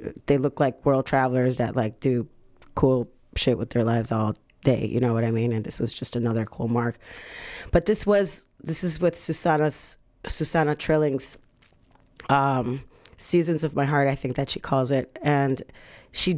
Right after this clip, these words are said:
just got done building it. So I, I wanna say that we were, like, the first people to actually be in there. Such a beautiful kitchen and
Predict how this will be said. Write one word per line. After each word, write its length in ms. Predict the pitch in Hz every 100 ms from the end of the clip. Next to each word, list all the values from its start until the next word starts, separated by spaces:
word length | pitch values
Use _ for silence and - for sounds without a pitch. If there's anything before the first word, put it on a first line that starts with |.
| -
just 380 | - 160 156 -
got 200 | 156 -
done 300 | 147 135 131 -
building 360 | 135 143 139 -
it. 120 | -
So 400 | - 131 131 127 - _
I, 60 | 123
I 40 |
wanna 320 | 139 165 202 214
say 500 | - 170 165 147 135
that 340 | 139 135 -
we 140 | 143 143
were, 200 | 139 131
like, 220 | 139 131
the 80 | 127
first 360 | - 135 127
people 320 | - 139 135 131
to 140 | 127
actually 420 | 123 131 - 127 110 -
be 200 | 139 135
in 120 | 135
there. 240 | 131 127
Such 480 | 123 - - 160 151
a 60 | 139
beautiful 680 | 143 135 131 135 131 120 - - - - - - - - - - -
kitchen 560 | 170 - 143 139 135 139
and 560 | 147 131 127 123 117